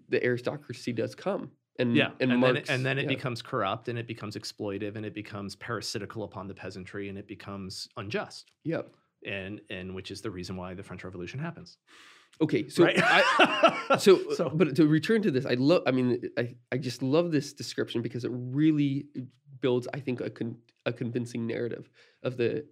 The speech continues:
Speaker 1: more theoretical idea that you were talking about at the beginning.
Speaker 2: Mm-hmm.
Speaker 1: So, and, and I think for us moderns who are trying to escape into a more,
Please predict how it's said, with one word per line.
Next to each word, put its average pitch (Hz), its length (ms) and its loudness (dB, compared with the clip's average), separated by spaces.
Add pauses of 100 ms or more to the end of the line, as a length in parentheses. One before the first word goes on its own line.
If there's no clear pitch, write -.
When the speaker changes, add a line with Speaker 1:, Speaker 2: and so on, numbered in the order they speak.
(140)
Speaker 1:
more 123 180 0
theoretical 117 720 -4 (200)
idea 113 280 -2
that - 180 -8
you 117 100 -6
were 117 100 -4
talking 147 280 -8
about - 140 -6
at 135 60 -12
the 123 60 -14
beginning. - 440 -6 (120)
Speaker 2:
Mm-hmm. 80 180 -14 (580)
Speaker 1:
So, 147 280 2 (360)
and, 135 280 4
and 127 400 2 (140)
I - 60 -6
think 156 300 0
for - 320 -2 (220)
us 131 180 -8
moderns 120 560 -2
who 113 80 -6
are 117 160 -4
trying 117 640 -8
to 113 320 -6 (100)
escape 117 720 -8
into 117 340 -4
a 113 60 -4
more, 117 380 -6